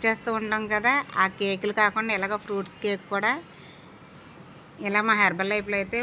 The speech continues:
ఫ్రూట్స్ కేక్ అనేది కోస్తారు. మా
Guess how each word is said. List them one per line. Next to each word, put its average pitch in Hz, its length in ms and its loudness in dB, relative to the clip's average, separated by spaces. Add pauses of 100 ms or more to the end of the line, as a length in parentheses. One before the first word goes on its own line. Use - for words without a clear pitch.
ఫ్రూట్స్ 196 340 -6
కేక్ 196 260 -4
అనేది 190 320 -2
కోస్తారు. 175 500 -2 (3500)
మా 208 80 10